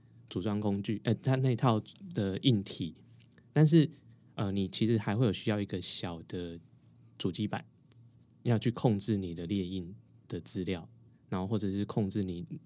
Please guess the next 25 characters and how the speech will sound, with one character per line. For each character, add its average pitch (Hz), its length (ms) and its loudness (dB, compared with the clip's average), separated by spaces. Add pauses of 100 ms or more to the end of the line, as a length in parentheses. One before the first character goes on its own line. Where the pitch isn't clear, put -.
呃， 95 160 -6
就 95 160 -4
是 98 220 -2 (260)
这 117 80 0
些 110 100 0
硬 110 180 2
体 - 240 -12
的 82 200 -8
程 85 280 -6
式。 85 300 -2 (520)
那 120 180 2 (260)
其 117 140 4
实 123 100 6
相 156 160 6
关 160 140 8
衍 104 220 2
生 113 180 0
的 107 100 2
就 110 100 0
是 107 140 2
像 104 240 0
那 101 80 0
个 90 80 -4
Arduino 101 600 0
啊， 87 360 -6